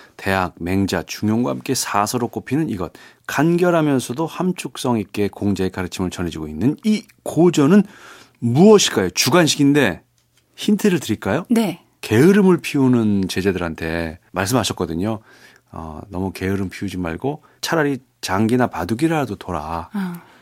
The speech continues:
Speaker 1: "왜 그렇게 너는 일만, 일은 안 하고 노노?"
Speaker 2: 아, 네, 알겠습니다.
Speaker 1: 죄송합니다.
Speaker 2: <laughs> 두 글자 지금 맨 끝에 말씀해 주셨네요. 짧은 문자 오십 원, 긴 문자 백 원인 샵 일공사오나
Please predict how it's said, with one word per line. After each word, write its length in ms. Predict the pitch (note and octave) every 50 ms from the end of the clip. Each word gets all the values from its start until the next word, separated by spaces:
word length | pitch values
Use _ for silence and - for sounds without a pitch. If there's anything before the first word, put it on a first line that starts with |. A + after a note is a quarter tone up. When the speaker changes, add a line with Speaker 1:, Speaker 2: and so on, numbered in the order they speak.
| _ _ - _ _
Speaker 1:
"왜 220 | - F#2 G#2 B2+ D#3
그렇게 300 | F#3+ G3 F3+ - C#3 B2
너는 320 | G2 F#2+ G#2+ B2 A2 F#2+ -
일만, 580 | - G#2 G2 G2+ G#2 G#2 C#3 D3+ D#3+ D3 C#3+ C3+ - _ _ -
일은 280 | A2+ A2 B2+ D#3 D#3
안 160 | A2+ D#2 E2
하고 220 | G2 A2+ G#2+ G2+ E2+
노노?" 520 | D2+ D2+ D2+ E2 F#2 G#2+ B2 A2 D#2+ - - _ _ _ _ -
Speaker 2:
아, 220 | - F#3+ F#3+ F3 F#3+
네, 260 | G3+ F#3 G3 F#3 F3 G3+
알겠습니다. 560 | G3+ F#3 - G3+ G3 - - F#3 F#3 F3 - -
Speaker 1:
죄송합니다. 300 | - - - - - A#4
Speaker 2:
<laughs> 720 | - - - G4 G4+ - G4 F#4+ - F#4 F#4 - - E4 F#4 - - - - - - D#4 - - C#4+ - F#5+ - C5 A4+ - - - A4 F#4+ - G4+ G4+ - - - - - - - -
두 160 | - C#4+ D#4
글자 400 | F4 F4+ D#4+ - D4 B3+ G3 -
지금 260 | - B3+ A#3+ A#3+ G3+
맨 140 | G3 G#3 G#3
끝에 340 | - A#3+ G#3+ - A3 F3+ -
말씀해 340 | - F3 F3+ - F#3+ F#3+
주셨네요. 500 | F#3+ - - - - F3+ E3+ E3 E3 D#3+
짧은 280 | E3+ - B3 B3 B3+ B3+
문자 240 | A3+ G#3+ F#3+ G3 -
오십 280 | G3 G#3+ A3 - A#3
원, 160 | G3+ F#3+ F#3 F#3
긴 200 | - B3 B3 A#3+
문자 360 | B3+ B3+ A3+ - C4+ C4 C4
백 220 | C4 C4 G#3 G#3
원인 320 | A3+ A3 A3 A#3+ C#4+ D#4 F4+
샵 260 | - - E4 D4+ -
일공사오나 840 | - - A3 A3 B3+ A#3+ A#3 G#3 A3 F#3 F3 E3+ E3+ F3+ A#3+ B3